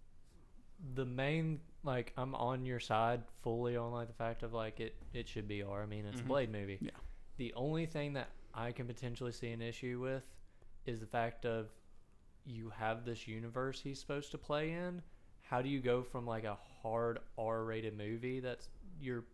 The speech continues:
Speaker 1: that we're probably hoping it'd be, and then have him interact
Speaker 2: I got an
Speaker 1: with
Speaker 2: answer for you. Um,
Speaker 1: everyone else?
Speaker 2: I got an
Speaker 1: <laughs>
Speaker 2: easy answer for you. Before it was all like, "Oh, these are not canon at all anymore."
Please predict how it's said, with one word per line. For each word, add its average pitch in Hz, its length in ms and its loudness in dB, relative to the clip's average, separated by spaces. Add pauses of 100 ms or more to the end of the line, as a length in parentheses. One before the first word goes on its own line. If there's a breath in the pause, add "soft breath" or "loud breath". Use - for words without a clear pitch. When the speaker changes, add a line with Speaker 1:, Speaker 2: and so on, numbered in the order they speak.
(100)
Speaker 1:
that 113 160 2
we're 110 120 -2
probably 107 300 2
hoping 113 300 -2
it'd 123 120 -4
be, 139 200 0 (280 soft breath)
and 120 140 0
then 120 140 2
have 113 280 2
him 113 180 0
interact 107 640 2
Speaker 2:
I 147 80 2
got 202 180 6
an 101 60 4
Speaker 1:
with 101 120 -2
Speaker 2:
answer 117 220 -6
for 123 260 -2
you. 165 120 4 (100)
Um, 143 380 2
Speaker 1:
everyone 117 540 6
else? 117 360 2
Speaker 2:
I - 80 2
got 160 100 10
an 131 120 12
Speaker 1:
<laughs> - 60 0
Speaker 2:
easy 170 280 4
answer 120 320 -6
for 117 120 -4
you. 113 80 -4
Before 165 420 4
it 143 140 4
was 143 180 2
all 139 200 4
like, 127 240 2
"Oh, 139 160 2
these 127 240 -2
are 123 80 -2
not 127 340 -4
canon 131 440 2
at 113 120 0
all 147 260 8
anymore." 113 480 -4